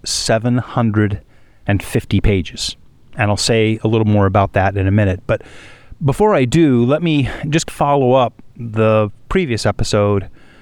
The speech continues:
with a couple of quick thoughts that maybe set up why I'm recommending O'Connor's book for anyone who's interested. It seems to me that the Christian argument for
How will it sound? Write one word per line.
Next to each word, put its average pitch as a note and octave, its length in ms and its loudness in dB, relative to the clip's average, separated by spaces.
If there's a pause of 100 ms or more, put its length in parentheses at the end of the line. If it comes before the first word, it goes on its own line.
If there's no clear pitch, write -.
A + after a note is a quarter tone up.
(280)
with C#3 140 0
a A#2+ 60 -4
couple C3 220 -4
of A2 60 -2
quick - 240 -2
thoughts G2 500 -2
that G#2+ 120 -2
maybe G2+ 200 0
set G2+ 220 -2
up F#2+ 100 -4
why G2 160 2
I'm F#2+ 140 0
recommending F#2+ 640 0 (420)
O'Connor's G#2 540 0
book G2+ 220 -2
for G#2 100 -2
anyone F#2 300 0
who's F2+ 160 -4
interested. - 460 -4 (680)
It - 180 -2
seems A#3+ 640 2
to E3 160 0
me F2 580 -2
that A2+ 340 0
the A#2 360 0 (260)
Christian - 840 -2
argument F#2+ 760 -2 (440)
for A2+ 640 0